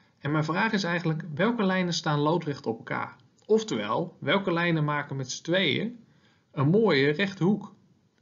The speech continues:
Ik zou zeggen, zet de video maar even op pauze, pak je geodriehoek en ga het even proberen.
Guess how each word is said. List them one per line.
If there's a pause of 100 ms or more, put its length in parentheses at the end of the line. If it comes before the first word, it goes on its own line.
(200)
Ik
zou
zeggen,
zet
de
video
maar
even
op
pauze, (220)
pak
je
geodriehoek
en
ga
het
even
proberen.